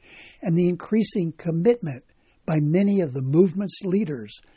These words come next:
to an agenda of diversity, equity, and inclusion is showing signs of reinvigorating values that gave rise to the first C L T fifty years ago.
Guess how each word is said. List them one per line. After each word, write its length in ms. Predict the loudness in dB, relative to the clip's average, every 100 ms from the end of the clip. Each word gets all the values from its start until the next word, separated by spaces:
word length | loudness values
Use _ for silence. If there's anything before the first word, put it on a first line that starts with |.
| _
to 120 | -4 0
an 80 |
agenda 600 | 0 0 -2 -2 0 -4 -6
of 160 | -10
diversity, 760 | -6 -2 -2 -2 -4 -4 -4 -6 _ _ _ _ -4
equity, 560 | -4 -2 -2 -2 -6 _ -8
and 120 | -4
inclusion 760 | -4 -4 0 0 0 -4 -14 _ _ _ -20 -20 -20 -6
is 140 | -4 -4 -2
showing 300 | -2 0 -2
signs 560 | -2 -6 -4 -4 -6
of 220 | -8 -10 -8 2
reinvigorating 1000 | 4 4 2 2 0 0 -2 -2 -4 -4
values 560 | -6 -4 -6 -6 -10 -10
that 140 | -10 -6
gave 280 | -4 -4
rise 460 | -6 -6 -6 -6 -10 -10
to 80 | -10
the 160 | -10 -6
first 420 | -2 -2 -4 -12 -20 _ _
C 240 | -8 -2 -2
L 140 | -2
T 420 | -4 -4 -4 -6 _ _ _
fifty 360 | -4 -4 -2
years 340 | -2 0 -2 -4
ago. 380 | -6 -8 -12